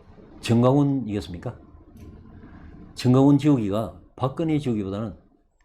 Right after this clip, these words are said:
훨씬 쉽기는 하겠습니다.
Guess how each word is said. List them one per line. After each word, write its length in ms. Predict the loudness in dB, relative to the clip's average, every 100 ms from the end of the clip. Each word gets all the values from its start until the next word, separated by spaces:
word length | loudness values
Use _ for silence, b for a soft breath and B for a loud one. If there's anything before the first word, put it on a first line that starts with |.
| _ _ _ _
훨씬 440 | -6 -6 -4 -6 -8 -18 _ -20 -18 -16 -14 -14
쉽기는 460 | -6 -6 0 0 0
하겠습니다. 560 | -2 -8 -8 -10 -12